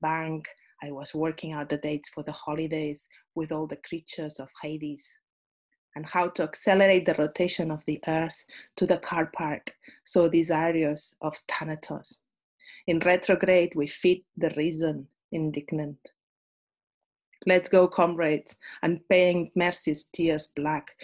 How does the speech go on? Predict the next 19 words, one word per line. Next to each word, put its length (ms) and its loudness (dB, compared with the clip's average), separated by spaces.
intoxicate 840 2
ourselves 460 0
with 140 -2
tar, 460 -4
scooped 520 2
up 240 4
from 320 0
off 320 2
of 180 -2
the 120 -2
beaches 400 -4
of 120 -6
Spain, 640 -4
to 120 2
stick 340 2
us 240 0
red 260 0
with 140 -6
feathers, 600 -6